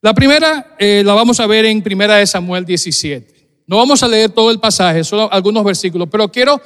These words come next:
recordarles que en ese pasaje David está preparándose para ir al encuentro del gigante Goliat.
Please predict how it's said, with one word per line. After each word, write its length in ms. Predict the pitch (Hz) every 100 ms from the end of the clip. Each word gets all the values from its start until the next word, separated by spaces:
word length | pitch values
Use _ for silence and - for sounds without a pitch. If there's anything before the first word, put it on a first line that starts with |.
| - - -
recordarles 600 | 208 220 202 196 190 180
que 160 | 185
en 80 | 185
ese 240 | 254 269
pasaje 560 | 254 247 220 190 156 170 - _ _ _ _ -
David 460 | 180 180 240 277 -
está 840 | 185 165 - 214 226 214 - _ _
preparándose 1000 | 214 214 180 180 220 247 170 151 165 165 - _ _
para 260 | 170 165 180
ir 120 | 233
al 100 | 220
encuentro 640 | 202 170 185 185 165 156 151 _ _
del 140 | - 165
gigante 400 | 175 156 151 156
Goliat. 400 | 147 131 123